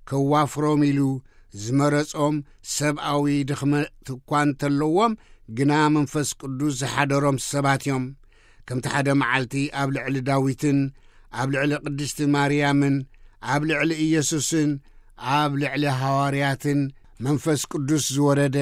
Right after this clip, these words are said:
ኣብ ልዕለኻ ኸዓ ዝወርድ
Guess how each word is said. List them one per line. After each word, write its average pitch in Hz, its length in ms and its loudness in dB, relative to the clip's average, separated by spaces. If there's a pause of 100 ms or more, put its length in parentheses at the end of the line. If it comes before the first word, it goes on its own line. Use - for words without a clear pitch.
(480)
ኣብ 139 180 0
ልዕለኻ 135 420 0 (140)
ኸዓ 123 180 -8 (580)
ዝወርድ 127 680 0